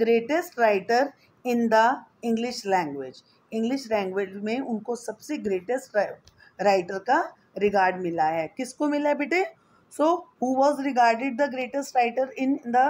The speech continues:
English language? विलियम शेक्सपियर। बेटा write down the spelling of विलियम शेक्सपियर। विलियम शेक्सपियर, डब्ल्यू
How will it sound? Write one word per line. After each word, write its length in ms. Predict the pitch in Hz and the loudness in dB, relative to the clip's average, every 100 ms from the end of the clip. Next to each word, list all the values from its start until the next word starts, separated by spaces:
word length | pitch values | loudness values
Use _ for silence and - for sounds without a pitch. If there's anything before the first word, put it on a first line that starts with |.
| - | 0
English 380 | 262 247 254 247 | -6 -6 -8 -4
language? 480 | 269 247 262 349 349 _ _ - | -2 0 0 0 -2 _ _ -8
विलियम 500 | 202 240 226 254 359 | -2 0 2 2 2
शेक्सपियर। 840 | 381 - 202 - - - 143 139 156 | 0 0 -2 -2 -16 -14 -8 -8 -8
बेटा 220 | 185 233 | -8 0
write 240 | 208 196 | 2 2
down 160 | 208 220 | 0 0
the 120 | 226 | -2
spelling 460 | 226 - 202 214 226 | -2 0 0 0 -2
of 120 | 220 208 | -4 -4
विलियम 340 | 214 214 233 226 | -8 -6 -8 -8
शेक्सपियर। 640 | 220 - - 233 233 262 - _ _ - - - _ - - _ _ | -12 -12 -16 -6 -2 -2 -6 _ _ -20 -20 -20 _ -20 -20 _ _
विलियम 460 | 196 208 202 226 294 - _ - | -4 -2 2 2 0 -4 _ -18
शेक्सपियर, 880 | - 208 226 - - - 165 135 - _ _ - _ _ _ _ _ _ _ _ - | -2 2 2 -2 -20 -16 -14 -14 -18 _ _ -20 _ _ _ _ _ _ _ _ -2
डब्ल्यू 320 | 190 180 240 | -2 -2 -4